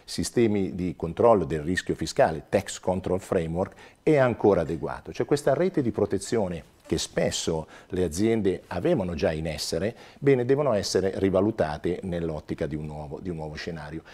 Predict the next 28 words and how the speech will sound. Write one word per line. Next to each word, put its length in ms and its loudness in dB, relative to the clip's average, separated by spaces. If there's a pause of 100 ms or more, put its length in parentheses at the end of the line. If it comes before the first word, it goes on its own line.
(180)
e 120 0
devono 360 4
consentire 800 0
all'imprenditore, 960 2
all'impresa, 680 -2
ai 100 -6
manager 520 -2 (240)
la 180 6
prevenzione 720 4
assoluta 500 2
del 140 0
reato 580 2
e 160 2
se 220 2
posso, 480 0
se 160 2
il 60 6
reato 420 2
rientra 400 0
nel, 120 -4 (100)
nel 180 -2
re-, 200 -4 (340)
nel, 500 2
diciamo, 300 0
nella 180 2
due 180 4
tre 160 6
uno, 380 4